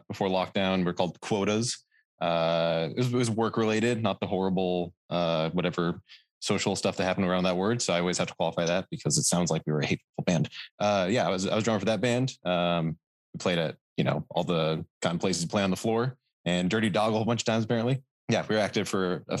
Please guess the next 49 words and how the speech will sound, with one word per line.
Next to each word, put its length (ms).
for 120
the 60
last, 580
yeah, 160
two, 480
two 160
years 220
or 40
so 200
before, 440
uh, 140
before 240
lockdown. 500
And 120
then 160
once 180
lockdown, 460
uh, 180
hit, 280
everyone 300
scattered 360
like 140
roaches 520
<laughs> 120
and, 220
uh, 260
I 40
haven't 200
seen 140
'em 80
since. 400
Um, 380
but 140
Jared, 220
if 60
you're 100
out 120
there, 160
I 40
love 160
you, 60
dude. 260
And, 180
uh, 180
Jonathan 580
and 100
Chad, 280
uh, 320
yeah, 240